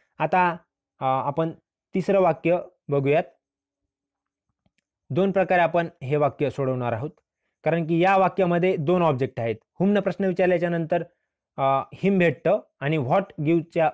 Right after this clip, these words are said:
उत्तर आपल्याला बुक्स भेटतं. सुरुवातीला आपण बुक्सचा वापर करून उत्तर सोडवणार आहोत. आता आपल्याला माहिती आहे वाक्याच्या सुरुवातीला does आहे, म्हणजे हे प्रेझेंट आहे कुठला तरी. ठीक आहे, आणि वाक्यामध्ये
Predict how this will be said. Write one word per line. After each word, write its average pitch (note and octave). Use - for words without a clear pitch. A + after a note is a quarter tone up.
उत्तर D3+
आपल्याला C3+
बुक्स C3+
भेटतं. A#2+
सुरुवातीला F#3+
आपण G3
बुक्सचा F3+
वापर D#3+
करून E3+
उत्तर B2+
सोडवणार A#2
आहोत. G#2
आता E3
आपल्याला G3
माहिती G3
आहे G3+
वाक्याच्या F3+
सुरुवातीला F#3
does F3
आहे, E3+
म्हणजे D#3+
हे E3+
प्रेझेंट E3
आहे D3+
कुठला C#3+
तरी. D3+
ठीक G#3
आहे, D#3+
आणि F3+
वाक्यामध्ये F#3